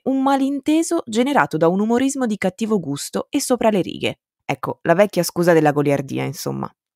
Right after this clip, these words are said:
Ciò che non ha smentito è invece la sua retorica negazionista dei cambiamenti climatici,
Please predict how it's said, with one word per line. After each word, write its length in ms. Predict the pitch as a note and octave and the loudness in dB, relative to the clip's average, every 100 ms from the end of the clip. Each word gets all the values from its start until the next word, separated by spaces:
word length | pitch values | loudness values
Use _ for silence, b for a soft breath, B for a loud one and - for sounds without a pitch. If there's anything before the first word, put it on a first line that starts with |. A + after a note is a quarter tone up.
| _ | _
Ciò 140 | - C#4 | -4 0
che 80 | D4+ | 2
non 160 | E3+ | 2
ha 80 | D#3+ | 2
smentito 640 | D#3+ D#3 D#3+ C#3 C3+ D3+ | 2 -2 -4 -4 -2 0
è 80 | - | 0
invece 280 | C4+ E3 - | 2 0 2
la 120 | D#3 | 0
sua 160 | - A3+ | 2 0
retorica 420 | F#3 D3 C#3+ D3 | 0 0 0 -2
negazionista 760 | D3+ F3 - F#3+ G3+ A#3 - A#3 | -2 -2 -2 -2 -2 -2 -2 -2
dei 240 | F3+ F#3+ | 0 0
cambiamenti 520 | F3+ D#3+ D#3+ C#3+ C#3+ | 0 2 2 0 -6
climatici, 720 | C#3+ C#3 C3 B2+ C3+ - C3 | -6 -4 -4 -6 -8 -6 -8